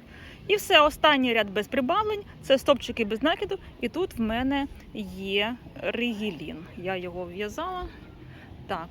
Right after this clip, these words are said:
ось оса прилетіла також, дивіться на мій шикарнючий капелюх. А, дуже зручно, я вже його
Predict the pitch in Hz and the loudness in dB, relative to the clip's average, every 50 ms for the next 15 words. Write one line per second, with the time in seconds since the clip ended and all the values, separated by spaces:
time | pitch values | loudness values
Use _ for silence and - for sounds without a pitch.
0 | - - 220 208 - - - - 170 - - - 214 220 277 339 349 - 339 339 | -8 -6 -6 -6 -8 -10 -10 -10 -10 -10 -8 -4 -4 -2 -2 -2 -2 -4 -4 -4
1 | 330 330 320 - - 339 330 320 - 311 311 - 294 302 277 262 254 294 269 262 | -2 -4 -4 -4 -2 -2 0 0 0 -2 -2 -2 -2 -2 0 -2 -4 -4 -6 -4
2 | - 269 262 269 262 254 254 262 262 262 - - - - - - - - - 269 | -2 0 0 2 2 0 0 0 -2 -4 -6 -8 -14 -18 -18 -16 -14 -10 -6 0
3 | 247 269 262 254 254 262 254 - 269 233 233 240 226 - 269 254 254 262 269 262 | 2 2 2 4 2 0 0 -2 -4 -6 -6 -8 -6 -2 0 0 2 0 -2 -2
4 | - - - - - - - - - - - - - - - - 220 226 226 220 | -6 -12 -14 -14 -14 -16 -16 -16 -16 -14 -14 -12 -12 -4 2 4 4 6 4 4
5 | 214 214 240 277 262 220 190 202 208 202 254 320 440 554 - - - 392 294 262 | 2 0 0 0 0 2 2 0 -2 0 2 2 2 2 0 0 -2 0 2 2
6 | 240 226 214 196 226 226 220 202 190 202 196 202 202 | 2 2 2 0 0 0 0 0 2 2 0 0 0